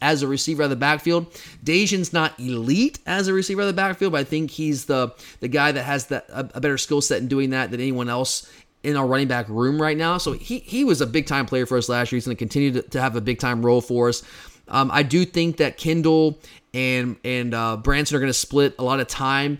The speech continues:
uh, being that kind of that lead feature back. I think Andrew Paul and Roger Robinson are gonna kinda battle out to be maybe a third or fourth guy there.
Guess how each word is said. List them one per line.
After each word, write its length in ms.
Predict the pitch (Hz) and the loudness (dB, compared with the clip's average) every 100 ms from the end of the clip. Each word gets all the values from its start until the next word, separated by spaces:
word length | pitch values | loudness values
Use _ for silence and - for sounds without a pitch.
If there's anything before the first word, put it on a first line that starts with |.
| - - - | -8 -20 -4
uh, 140 | 117 | -4
being 240 | 117 139 135 | 0 0 0
that 120 | 127 | -2
kind 140 | 151 | -4
of 120 | 123 123 | -4 -4
that 140 | 104 | -6
lead 320 | 127 139 139 | 0 0 0
feature 400 | - 131 131 135 | -2 -4 -2 -2
back. 440 | 123 127 147 - - - - - | -2 0 0 -2 -12 -20 -18 -8
I 80 | 143 | -4
think 240 | 165 - | -4 0
Andrew 260 | 160 143 151 | 0 2 2
Paul 540 | - 143 151 196 220 | 2 4 2 2 0
and 200 | 139 143 | -2 0
Roger 240 | 135 139 123 | 0 -2 -2
Robinson 280 | 127 156 156 | -4 -2 -2
are 60 | |
gonna 140 | 135 120 | -2 -4
kinda 80 | |
battle 300 | 123 147 135 131 | -2 -2 0 2
out 240 | 151 170 | 2 0
to 100 | 135 | -4
be 220 | 117 139 | 0 0
maybe 300 | 139 131 131 | 2 0 0
a 260 | 123 113 113 | 0 -2 -4
third 240 | 139 139 | 2 2
or 40 | 127 | 2
fourth 360 | 127 143 147 | 4 4 4
guy 240 | 165 156 160 | 4 4 4
there. 400 | 175 180 190 | 2 0 -2